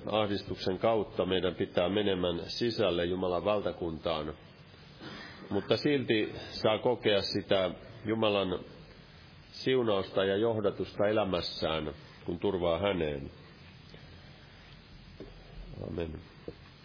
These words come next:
Täällä on esirukouspyyntöjä terveydeni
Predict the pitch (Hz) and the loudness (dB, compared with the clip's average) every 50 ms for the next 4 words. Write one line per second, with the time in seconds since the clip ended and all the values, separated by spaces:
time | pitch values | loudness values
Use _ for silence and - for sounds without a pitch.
0 | - - - - - - - - - - - - - - - - - - - - | -20 -20 -20 -20 -20 -20 -20 -20 -20 -20 -20 -20 -20 -20 -20 -20 -20 -20 -20 -20
1 | - - - - - - - - - - - - - - - - - - - - | -20 -20 -20 -20 -20 -20 -18 -14 -12 -10 -10 -10 -12 -16 -20 -20 -20 -20 -20 -20
2 | - - - - 101 98 98 98 98 98 95 95 - - - - - - - - | -20 -20 -8 0 2 4 4 4 4 4 2 0 -2 -4 -8 -16 -18 -18 -20 -20
3 | - - - - - - - - - - - - - - - - - - - - | -20 -20 -20 -20 -20 -20 -20 -20 -20 -20 -20 -20 -20 -20 -20 -20 -20 -20 -20 -16
4 | - - 110 113 107 117 110 95 98 - - 95 92 90 - - - - 123 120 | -4 0 0 2 2 2 2 2 2 0 2 2 2 2 0 -2 -4 0 2 4
5 | 113 95 87 85 90 90 90 87 85 85 85 - - - - - - - - - | 4 2 2 2 2 4 4 4 4 2 0 -4 -10 -14 -16 -16 -18 -18 -20 -20
6 | - - - - - - - - - - - - - - - - - - - - | -20 -20 -20 -20 -20 -20 -20 -20 -20 -20 -20 -20 -20 -20 -20 -20 -20 -20 -20 -20
7 | - - - - - - - - - - - - - - - - - - 110 117 | -20 -20 -20 -20 -20 -20 -20 -20 -20 -20 -20 -20 -20 -20 -20 -16 0 2 2 4
8 | 107 104 98 95 92 87 92 92 90 90 90 90 87 87 | 4 4 4 2 2 2 2 2 2 2 2 0 0 -2